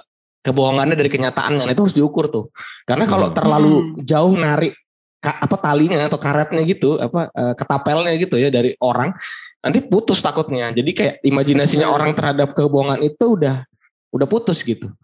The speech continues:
Speaker 1: Ngerti nggak?
Speaker 2: Benar,
Speaker 1: Kalau misalnya
Speaker 2: benar.
Speaker 1: kita tarik, eh, karet gitu, kalau kepanjangan kan lama-lama putus. Nah, itu harus dijaga tuh supaya orang agak, "Oh, make sense kok yang diceritain." Tadi kayak bilang, Karim bilang, "Oh, masih make sense kok ini orang cerita kayak gini.
Speaker 3: Hmm, hmm, hmm.
Speaker 1: Dia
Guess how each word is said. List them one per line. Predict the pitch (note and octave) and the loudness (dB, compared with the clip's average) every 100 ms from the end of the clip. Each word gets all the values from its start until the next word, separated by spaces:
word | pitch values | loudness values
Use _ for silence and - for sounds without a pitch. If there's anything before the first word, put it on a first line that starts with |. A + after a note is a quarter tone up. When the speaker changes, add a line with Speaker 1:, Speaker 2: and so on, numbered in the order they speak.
| - _ _ - | -20 _ _ -6
Speaker 1:
Ngerti | |
nggak? | F2+ - | 0 0
Speaker 2:
Benar, | |
Speaker 1:
Kalau | F2+ B2+ | 2 0
misalnya | C3 C3 | 0 -2
Speaker 2:
benar. | C3 | -2
Speaker 1:
kita | C3+ | -2
tarik, | C3+ C3 C#3 | -2 0 0
eh, | - C3+ C3+ - _ _ - | -2 -4 -4 -6 _ _ -10
karet | A#2+ B2+ C#3 C#3+ | -2 0 0 2
gitu, | B2 E3+ | 2 2
kalau | E3 D3 | 2 0
kepanjangan | - C3+ C#3 B2 D3 | 0 -2 0 0 -2
kan | F#3 G#3 | -4 -4
lama-lama | C3+ A3 | -2 -2
putus. | B2+ A#2 C3+ | -2 -2 -4
Nah, | A2+ G#2+ | -4 -2
itu | A#2+ B2+ A#3 - - | 0 2 2 0 -2
harus | B2+ C#3+ | 0 2
dijaga | D#3+ D3 F3 F3+ | 2 2 2 2
tuh | F3 D#3 | 0 -2
supaya | C3+ E3+ | -2 0
orang | D3 C#3+ F3+ G3+ - - - _ _ _ _ | 0 -2 -4 -6 -10 -20 -20 _ _ _ _
agak, | C#3 C3+ - | -2 0 0
"Oh, | E3 | -2
make | C#3 - | -2 -2
sense | D3 D#3 | -4 -2
kok | D#3+ | -2
yang | C#3+ | 0
diceritain." | B2+ B2 A#2+ B2+ C#3+ | -2 -2 -2 -2 0
Tadi | D3 | -2
kayak | D3+ B2+ | 0 0
bilang, | C3+ B2+ | 0 -2
Karim | C3 C3 D3 | -2 -2 0
bilang, | F3+ C3+ - | 2 0 -4
"Oh, | B2 | -4
masih | A#2+ A#2 | -4 -4
make | A2+ | -6
sense | - C3 | -4 -4
kok | - | -2
ini | B2+ C3+ | -2 0
orang | A2+ B2 B2+ | 0 -2 -2
cerita | A2 A2 A2+ | -2 -2 -2
kayak | G#3 G#3 | -2 -2
gini. | F#3 | -2
Speaker 3:
Hmm, | - | -4
hmm, | F3+ | -6
hmm. | F3 | -4
Speaker 1:
Dia | G3+ C3+ | 0 0